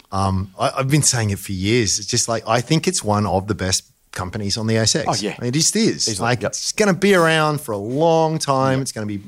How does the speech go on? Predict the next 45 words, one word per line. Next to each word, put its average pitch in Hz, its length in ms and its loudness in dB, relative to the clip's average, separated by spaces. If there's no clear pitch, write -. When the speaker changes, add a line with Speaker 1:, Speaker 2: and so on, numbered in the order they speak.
Speaker 1:
earning 156 320 2
a 143 80 0
lot 139 140 2
of 135 60 0
money. 131 240 2
It's 123 120 0
been 95 160 -4
paying 147 280 2
lots 131 220 0
of 110 60 -10
dividends 107 420 -2
and 101 80 -6
the 95 60 -2
rest 98 240 -2
of 110 60 -8
it. 85 140 -6
It's 190 120 0
just 277 120 4
Speaker 2:
Huge - 120 2
Speaker 1:
too 269 80 0
Speaker 2:
customer 220 260 2
Speaker 1:
expensive. 254 160 2
Speaker 2:
base, 143 160 0
great 104 320 -6
brand. 90 240 -8
Yeah, 113 100 -4
exactly. 110 260 -8
Yes, - 180 -4
it 90 60 -10
is. - 120 -18
That's - 160 -18
right. - 100 -12
Speaker 1:
I 233 40 0
mean, 285 180 4
it 254 40 6
has 294 180 4
been 294 120 4
since 214 240 4
twenty 226 300 4
twenty-one, 247 840 2
you 143 160 2
know? 240 320 2
Like, 202 240 2
it 208 100 -2
ju-, 247 260 0